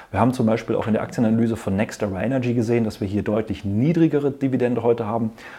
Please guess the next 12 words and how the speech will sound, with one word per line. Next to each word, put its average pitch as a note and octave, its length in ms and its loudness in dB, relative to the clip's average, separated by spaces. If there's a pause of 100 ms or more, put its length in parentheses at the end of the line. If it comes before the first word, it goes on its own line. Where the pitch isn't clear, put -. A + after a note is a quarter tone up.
(120)
aber A2+ 280 4
zumindest G#2+ 400 2
mal G2+ 100 0
prognostiziert A2 800 -4 (340)
eine G2+ 320 0
höhere A2 240 4
Dividendensteigerung. G2+ 1120 0 (200)
Beides A#2+ 400 0
aber - 240 -2
unter A2 220 -4
starkem A#2+ 480 -2
Vorbehalt, A2+ 680 -2